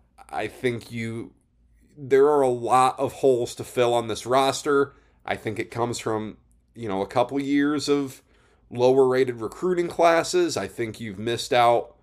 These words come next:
you know, maybe some development hasn't taken place where you'd like, but, um, this is not gonna be a walk-in-and-win situation for Ryan Walters. He's got his work cut out for him, and now that it's, you know, officially the bowl game is over,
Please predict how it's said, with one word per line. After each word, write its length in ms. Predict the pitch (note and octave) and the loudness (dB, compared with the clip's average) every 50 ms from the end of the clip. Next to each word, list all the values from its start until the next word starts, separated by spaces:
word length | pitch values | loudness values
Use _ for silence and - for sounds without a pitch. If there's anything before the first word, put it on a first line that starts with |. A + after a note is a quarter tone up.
| _ _ _ _ _ _ _ | _ _ _ _ _ _ _
you 100 | - G2+ | -8 -6
know, 200 | G2 G2 F#2 - - | -6 -6 -6 -8 -6
maybe 240 | B2 A#2 A#2+ C3 C#3 | -6 -4 -2 -2 -2
some 220 | - - C#3 C3 | -2 -4 -4 -4
development 600 | A#2+ G#2+ G#2+ A#2+ B2+ C#3+ C#3+ - - D#3+ C#3 - | -4 -2 2 4 4 6 4 4 2 -2 -6 -4
hasn't 360 | C3+ C#3+ D3 C#3+ C3 - - - | -2 -2 -2 -2 -2 -6 -6 -2
taken 340 | D3+ D3+ D3 D3 D#3+ C#3+ | -2 -2 0 -2 -4 -6
place 400 | C3 - - D#3 D#3 D#3 C#3+ - | -6 -2 0 0 0 0 -2 -4
where 140 | D3 D3 D3+ | -4 -4 -4
you'd 160 | D3+ D#3+ D#3 | -4 -6 -4
like, 440 | C#3+ D#3 D#3+ D#3+ D#3+ E3 C#3+ - - | 0 4 4 4 4 4 0 -4 -4
but, 380 | - A#2+ A#2 A#2 A2+ - - _ _ _ _ _ _ _ _ _ _ _ _ _ _ _ _ _ - - _ _ - | -2 0 2 2 0 -2 -8 _ _ _ _ _ _ _ _ _ _ _ _ _ _ _ _ _ -20 -20 _ _ -8
um, 420 | A2+ A2+ A2+ A2 G#2+ G#2+ G#2+ - - _ _ _ _ _ _ _ _ _ _ _ | -4 -2 -2 -2 -2 -4 -6 -10 -16 _ _ _ _ _ _ _ _ _ _ _
this 160 | - C#3 C#3+ | -2 -2 -2
is 120 | E3+ D3 D#3+ | -2 -2 2
not 220 | F#3 F#3 F#3 F#3 | 4 4 4 4
gonna 160 | F#3+ F#3+ F3+ | 2 0 0
be 120 | D#3 F3 E3+ | 2 2 2
a 60 | D#3+ | 4
walk-in-and-win 920 | D3 D3 D3+ D3+ D3+ D3+ - D#3 D#3 D3+ C#3+ B2+ A#2+ B2 C3 C3+ C3+ C3+ | 6 8 8 8 6 4 2 0 0 0 0 -2 0 0 0 0 0 0
situation 760 | - - C#3 C3+ - B2+ B2 A#2 A2+ A2 G2+ - - E2+ E2 | -2 -4 -4 -4 -4 -2 0 2 2 2 0 -4 -8 -12 -12
for 160 | - - A2 | -10 -6 -2
Ryan 280 | A2+ A2+ A2+ A2+ A2+ G#2+ | 0 0 0 0 0 2
Walters. 640 | G#2+ A2 G#2 G2 F#2+ - - - - - - - - _ _ _ _ _ _ _ | 2 2 2 2 -2 -8 -14 -16 -18 -18 -20 -20 -20 _ _ _ _ _ _ _
He's 180 | - C3+ B2+ | -8 -6 0
got 180 | - E3+ E3 E3 | 2 4 4 4
his 120 | D3+ A#2 | 2 0
work 240 | A#2+ C#3+ D#3 C#3 B2 | 0 0 0 0 -2
cut 220 | - D3 C#3+ C3+ C3+ | 2 4 4 6 6
out 240 | C#3 D3 - - | 6 4 4 2
for 280 | - E3+ E3 E3 E3 F3 | 0 -2 0 0 2 0
him, 200 | F3+ F3 E3 - _ _ _ _ _ _ _ _ _ _ | 0 -2 -4 -8 _ _ _ _ _ _ _ _ _ _
and 220 | - A#2 A2+ A#2 A#2 | -8 -8 -6 -4 -4
now 260 | B2 B2+ C#3+ D#3 D#3+ | 0 4 6 6 6
that 140 | C#3+ D3+ C#3+ | 6 6 6
it's, 480 | D3 C#3 C#3+ - - - - - - - - | 6 6 4 0 -6 -8 -10 -10 -14 -14 -8
you 120 | B2+ C3 | -2 0
know, 140 | C3+ A#2+ A2+ | 0 0 0
officially 540 | A2 - - D3 D#3 D3+ - D#3+ D3+ D3+ D3 | -2 -2 -2 -2 -2 -2 -2 -4 -4 -2 -2
the 120 | B2+ B2 | -2 -2
bowl 300 | G2+ A2+ C3+ D3+ D3+ D3 | 2 4 6 6 6 6
game 240 | C3+ C3+ C#3 C3+ C3+ | 4 4 4 4 2
is 160 | C3 A2+ C#3+ | 0 2 4
over, 560 | D3+ F3+ G3 G3 C3+ B2+ A2+ A2 A#2+ - - | 8 8 8 8 8 4 0 -2 -2 -4 -8